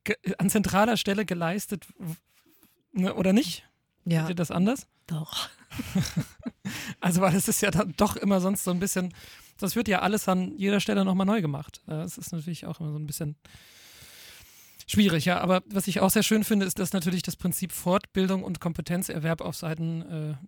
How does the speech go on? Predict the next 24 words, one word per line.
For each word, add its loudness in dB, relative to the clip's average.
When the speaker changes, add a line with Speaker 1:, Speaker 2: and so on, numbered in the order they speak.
Speaker 1:
der -6
Lehrerinnen -2
und -6
Lehrer 0
da 0
hervorgehoben 2
wird, 0
was, -8
denke -6
ich, -10
auch -8
sehr -4
wichtig -8
ist. -10
Da -4
werden -2
wir -4
auch -8
im -6
weiteren -4
Verlauf -6
nochmal -4
darauf -4
kommen, 2